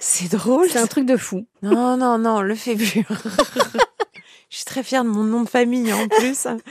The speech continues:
Speaker 1: On va pas l'écorcher.
Speaker 2: Alors, Estelle Lefébure, votre livre s'appelle Welcome, Accueillir le temps qui passe. Accueillir, ce mot, il est super important. Ça veut dire qu'on lutte pas contre le temps qui passe.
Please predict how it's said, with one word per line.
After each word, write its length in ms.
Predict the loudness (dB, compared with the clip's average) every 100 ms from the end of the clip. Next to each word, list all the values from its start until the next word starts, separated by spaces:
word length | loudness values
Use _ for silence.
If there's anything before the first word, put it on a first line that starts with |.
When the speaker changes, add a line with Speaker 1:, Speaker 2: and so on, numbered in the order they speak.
| -20 -12 -2
Speaker 1:
On 60 |
va 100 | 0
pas 160 | 2 2
l'écorcher. 640 | 2 0 -2 -4 -6 -6 -8 -4 2
Speaker 2:
Alors, 340 | 6 6 4 2
Estelle 520 | -2 2 2 4 2
Lefébure, 760 | 2 4 4 4 0 2 2 2
votre 340 | 2 0 0
livre 240 | 0 0 -2
s'appelle 440 | -2 0 2 2 2
Welcome, 560 | 2 0 0 0 0 -4 -14 -6
Accueillir 360 | -4 0 2 2
le 140 | 2
temps 140 | 0 -2
qui 180 | -2 -4
passe. 360 | -2 -2 -4 -2
Accueillir, 520 | -2 2 2 2 0
ce 120 | 0 0
mot, 140 | 0
il 100 | 0
est 40 | -2
super 340 | -4 -6 -4
important. 420 | -4 -4 -6 -8 -8 -14 -18
Ça 160 | -4 0
veut 80 | 2
dire 180 | 0
qu'on 160 | 2 2
lutte 320 | 6 4 2 -4
pas 160 | -4 -4 _ _ _
contre 340 | -2 -2 0 0
le 140 | 0
temps 200 | 0 -4
qui 140 | -2 -6
passe. 420 | -6 -6 -6 -8